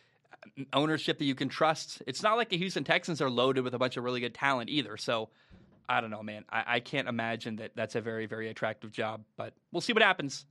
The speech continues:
Uh, I'm not a, I'm not hating the Houston Texans, but, um, well, maybe I am a little bit. They screwed over a, a guy I, I really gained respect for, David Culley, and, uh, that felt wrong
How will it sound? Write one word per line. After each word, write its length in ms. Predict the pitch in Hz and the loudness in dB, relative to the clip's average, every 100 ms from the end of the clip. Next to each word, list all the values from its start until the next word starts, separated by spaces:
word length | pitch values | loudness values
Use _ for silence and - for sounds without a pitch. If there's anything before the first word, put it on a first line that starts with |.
| _ | _
Uh, 120 | 143 165 | -6 -2
I'm 100 | 135 | 4
not 140 | 151 | 4
a, 120 | 139 - - - | 4 -2 -18 -2
I'm 100 | 175 | 6
not 260 | 175 175 - _ _ _ _ _ | 6 6 0 _ _ _ _ _
hating 500 | - - 170 156 143 | -12 4 6 6 2
the 80 | 127 | 2
Houston 280 | 135 135 | 0 -2
Texans, 400 | 117 113 - 117 | -2 -2 -2 -10
but, 280 | 104 113 104 - _ | -4 -4 -4 -8 _
um, 400 | 110 104 104 107 _ | -10 -8 -10 -14 _
well, 100 | 156 | -2
maybe 180 | 262 370 | -2 2
I 100 | 339 | 2
am 80 | 233 | 2
a 40 | |
little 160 | 135 113 | 0 -2
bit. 160 | 95 _ _ _ | -6 _ _ _
They 140 | 202 | -2
screwed 240 | 294 - 294 | 0 0 2
over 200 | 262 190 | 4 4
a, 220 | 87 143 | 2 0
a 80 | 151 | 2
guy 340 | 156 170 156 151 | 2 4 4 4
I, 160 | - | 2
I 20 | |
really 260 | 151 160 156 | 2 2 0
gained 200 | 147 143 | -2 -4
respect 320 | 139 - 127 | -2 -2 -2
for, 220 | - 110 - | -4 -10 -8
David 260 | 131 120 113 | -6 -4 -4
Culley, 340 | - 107 98 _ | -6 -6 -10 _
and, 200 | 117 113 | -12 -10
uh, 160 | 113 113 _ _ _ _ _ | -10 -12 _ _ _ _ _
that 200 | 160 170 | 8 8
felt 180 | 160 123 | 6 4
wrong 380 | 120 110 107 | 2 2 -2